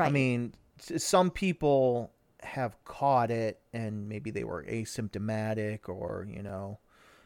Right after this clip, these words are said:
Speaker 1: you know, they, they, they just were like, Oh, I was in contact with someone, so I gotta be, you know,
Speaker 2: Right.
Speaker 1: self-quarantine for two weeks. Um, uh, that being said, though, I mean, it's not like there, there hasn't been loss. Uh,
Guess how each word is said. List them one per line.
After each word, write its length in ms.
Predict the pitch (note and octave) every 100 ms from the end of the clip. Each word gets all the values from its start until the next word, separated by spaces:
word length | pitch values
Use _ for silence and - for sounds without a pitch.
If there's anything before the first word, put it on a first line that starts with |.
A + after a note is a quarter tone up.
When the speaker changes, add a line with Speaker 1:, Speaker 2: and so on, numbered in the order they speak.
| _ _ _ G#3
Speaker 1:
you 100 | -
know, 140 | - -
they, 260 | B2+ B2
they, 240 | A#2 A#2+ A#2
they 300 | A#2+ - A2+
just 300 | A2 A2+ -
were 80 | G#2+
like, 200 | G#2 B2
Oh, 160 | C#3+ B2
I 100 | B2+
was 160 | A#2+
in 100 | A#2
contact 540 | B2 B2 A#2 A#2+ A2 A#2+
with 80 |
someone, 300 | - A#2+ A2+
so 140 | - A2
I 100 | A2+
gotta 220 | A2+ A2+
be, 360 | A#2 A2 G#2+ G#2+ _ -
you 80 | G2+
know, 300 | G2 G#2+ - _ _ _ - G3+
Speaker 2:
Right. 240 | E3+ D#3
Speaker 1:
self-quarantine 880 | D3 B2 - D#3+ D3 C#3 - C3+ A#2
for 120 | A#2+
two 220 | - A#2+
weeks. 360 | A2 A2 - - A#2+
Um, 480 | A#2 A2+ G#2+ G#2 - - - _ _ _ _ _ _ _ _ -
uh, 160 | A2 A2
that 220 | C#3+ D3
being 260 | D#3+ B2 A2+
said, 400 | - C#3+ C#3 A#2
though, 240 | G#2 G2+
I 60 | G#2
mean, 180 | A2
it's 460 | A#2 F#2+ G#2+ A2 -
not 180 | A2+ G2
like 140 | A#2 -
there, 220 | F#2+ - _ - - -
there 120 | G2+
hasn't 420 | - C3 B2+ A2+ A#2
been 160 | G#2+
loss. 640 | G#2+ - - G2 - -
Uh, 440 | - G#2 F#2 -